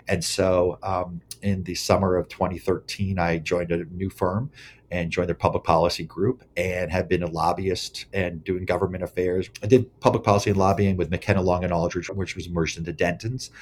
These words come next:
I spent a year heading up government affairs for a telecom company, but I realized I wanna take a shot at my own thing. I wanna own it. I want something to be mine. And in twenty nineteen, I started Long Point Advisors. It's a boutique government affairs lobbying firm in New York.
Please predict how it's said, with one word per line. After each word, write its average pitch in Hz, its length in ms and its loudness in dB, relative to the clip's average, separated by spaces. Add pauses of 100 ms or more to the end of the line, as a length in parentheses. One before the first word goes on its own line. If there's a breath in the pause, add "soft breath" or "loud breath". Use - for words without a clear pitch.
(240 loud breath)
I 131 60 -8
spent 98 320 -4
a 98 40 -4
year 95 460 0
heading 101 220 0
up 92 100 -4
government 92 360 -4
affairs 87 300 -2
for 87 100 -6
a 85 40 -8
telecom 92 480 -2
company, 87 320 -8
but 92 160 -6
I 95 60 -4
realized 98 680 -2 (260)
I 110 80 0
wanna 120 200 0
take 107 160 -10
a 101 40 -4
shot 87 300 -2
at 85 140 -10
my 90 140 -8
own 85 180 -12
thing. - 260 -12 (160)
I - 80 -4
wanna 101 380 0
own 85 200 -12
it. 80 240 -12
I 110 120 2
want 110 240 0
something 107 180 2
to 95 60 -2
be 90 100 -6
mine. 85 480 -4 (100)
And 90 520 -8
in 92 100 -16
twenty 107 220 -2
nineteen, 104 340 -4
I 101 40 -2
started 92 260 -2
Long 90 160 -2
Point 92 180 -4
Advisors. 87 500 -2 (280 loud breath)
It's - 240 -6
a 82 260 -2 (240)
boutique 110 560 -4
government 98 380 4
affairs 92 480 -2
lobbying 101 440 -4
firm 110 420 -4 (120)
in 90 160 -10
New 87 80 -16
York. 95 380 -8